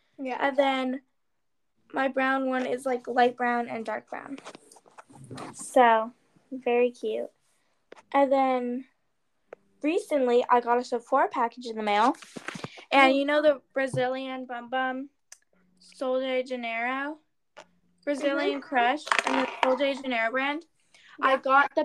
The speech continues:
Speaker 2: pink spray.
Speaker 1: Ooh.
Speaker 2: Uh, the Brazilian jasmine and pink dragon fruit, and it's the sixty-eight, and it smells so good.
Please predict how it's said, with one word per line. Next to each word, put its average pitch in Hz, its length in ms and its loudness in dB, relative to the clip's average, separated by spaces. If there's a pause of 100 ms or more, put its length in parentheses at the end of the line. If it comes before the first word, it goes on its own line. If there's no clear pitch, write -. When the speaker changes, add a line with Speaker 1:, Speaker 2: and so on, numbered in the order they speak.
Speaker 2:
pink 277 360 -8
spray. 220 680 -2 (640)
Speaker 1:
Ooh. 349 560 2
Speaker 2:
Uh, 269 240 8
the 247 320 0 (1000)
Brazilian 269 720 -4
jasmine 247 540 -4
and 233 160 -10
pink 254 380 -6 (200)
dragon 226 460 4
fruit, 311 320 -2
and 254 100 -4
it's 247 120 -8
the 254 120 2
sixty-eight, 254 920 -4 (440)
and 262 80 0
it 269 100 4
smells 269 420 0
so 254 440 2
good. 220 500 0